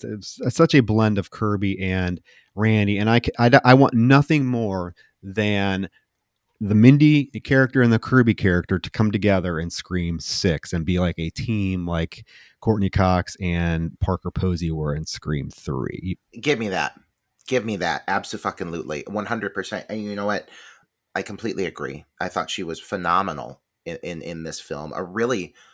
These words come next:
Speaker 2: just natural, realistic, believable depiction of an everyday g-, gal who happens to identify as queer. It was an aspect of who she was, but it wasn't, like, the driving force.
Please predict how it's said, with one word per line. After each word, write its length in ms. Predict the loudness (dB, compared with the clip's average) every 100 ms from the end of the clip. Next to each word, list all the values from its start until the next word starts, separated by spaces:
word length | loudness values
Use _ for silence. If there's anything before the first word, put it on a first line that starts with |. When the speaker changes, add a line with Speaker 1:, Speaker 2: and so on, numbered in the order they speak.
| _ -12
Speaker 2:
just 440 | -6 -6 -6 -12 _ _ _ -10
natural, 560 | -4 -2 -2 -4 -6
realistic, 640 | -4 -6 -6 -8 -8 -8 -12 -10
believable 720 | -10 -8 -10 -8 -8 -6 -8
depiction 540 | -10 -14 -12 -10 -10 -10
of 140 | -12
an 100 | -10
everyday 640 | -10 -10 -10 -6 -6 -8 _ _ _ _ _ _ _ _ -10 -6
g-, 80 | -4
gal 380 | 0 4 6 6
who 140 | 2 -12
happens 500 | -8 -8 -8 -12 -10
to 140 | -6
identify 560 | -6 -6 -10 -10 -10 -8
as 140 | -8
queer. 520 | -10 -10 -6 -6 -10 _ -20 _ -6
It 80 | -4
was 120 | -4
an 80 | -4
aspect 360 | -6 -6 -10
of 80 | -8
who 120 | -10
she 200 | -10 -12
was, 320 | -8 -6 -6
but 120 | -8 -10
it 120 | -8
wasn't, 220 | -10 -10
like, 120 | -10
the 80 | -10
driving 480 | -6 -4 -4 -8 -16
force. 400 | -10 -8 -8